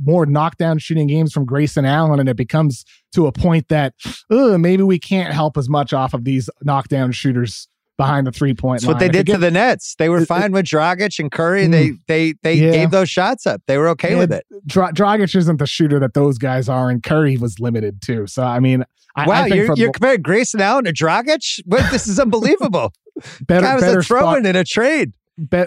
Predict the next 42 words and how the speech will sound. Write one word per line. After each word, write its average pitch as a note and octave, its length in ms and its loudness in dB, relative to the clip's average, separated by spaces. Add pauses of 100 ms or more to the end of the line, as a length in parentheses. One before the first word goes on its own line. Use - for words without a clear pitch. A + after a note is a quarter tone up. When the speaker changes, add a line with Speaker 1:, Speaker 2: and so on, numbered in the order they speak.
Speaker 1:
better G3 280 2
spot-up F3+ 460 0
shooter. B2 440 -2
I, D3 300 -2
I G3 40 4
just G3 220 0
think G3+ 140 2
with F3 100 2
Milwaukee, D3+ 480 0
like, C3+ 220 -2
if G#3+ 240 0
they G3 120 2
get D#3+ 400 -2
the D3+ 140 -4
knockdown D#3 560 0
shooting C3+ 600 -2 (360)
from D3+ 200 2
those C#3+ 260 2 (100)
Middleton D#3+ 520 0
replacements, B2+ 880 -4 (260)
then F3 260 2
Speaker 2:
Hmm. - 40 4
Speaker 1:
that D#3+ 180 2
opens D3 320 0
the C3+ 220 -2
Speaker 2:
Good C3 160 2
luck. B2 140 2
Speaker 1:
opportunity C3 180 -2
for C3+ 180 -2
Giannis. B2 640 -4
Yeah, G3 200 0
uh, D#3+ 220 0
look, E3+ 240 0
I D3+ 80 0
mean, D#3 140 2
I'm F3 140 0
picking G3 280 0
the E3+ 80 0
Celtics F#3 320 -2
in F3+ 60 0
the D3+ 80 0
series, - 560 -4